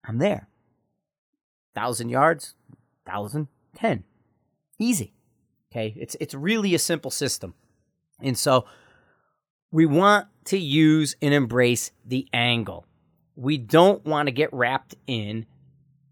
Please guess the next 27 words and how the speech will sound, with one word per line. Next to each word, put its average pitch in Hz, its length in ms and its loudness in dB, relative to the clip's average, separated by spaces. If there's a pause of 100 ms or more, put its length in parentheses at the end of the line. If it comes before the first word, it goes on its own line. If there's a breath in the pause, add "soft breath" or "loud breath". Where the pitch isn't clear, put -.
(180)
the 131 200 0
minutia 135 760 4 (300)
of 131 400 4
the 117 80 2
math 131 580 2 (140)
behind 151 800 2
a - 20 2
lot 110 300 -4
of 98 80 -10
this. 85 340 -16 (460)
We 139 120 2
want 139 440 2
what 110 360 -2
you 269 60 2
see 127 560 2 (400)
is 117 160 -2
what 113 320 0
you 240 80 -2
get, 123 480 -4 (720)
and 139 220 0
we 143 100 4
want 165 420 -2
you 196 100 -2
to 180 80 2
go 135 520 6 (100)
and 131 160 -2
use 143 580 0